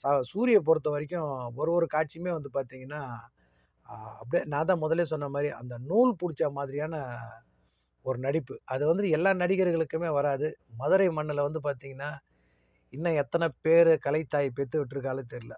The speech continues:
ஆ, நடிப்பு அரக்கர்களா தான் இருக்கிறாங்க. அது வடிவேலா இருக்கட்டும், சூர்யா இருக்கட்டும்,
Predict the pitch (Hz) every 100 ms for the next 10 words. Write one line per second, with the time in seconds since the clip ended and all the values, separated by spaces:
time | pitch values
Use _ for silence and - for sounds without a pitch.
0 | _ _ 113 113 113 113 120 147 185 _
1 | 190 170 143 131 180 156 156 151 156 131
2 | 127 120 117 _ _ _ _ _ _ -
3 | 127 123 147 165 151 139 131 120 120 117
4 | - - 156 170 151 135 123 117 120 117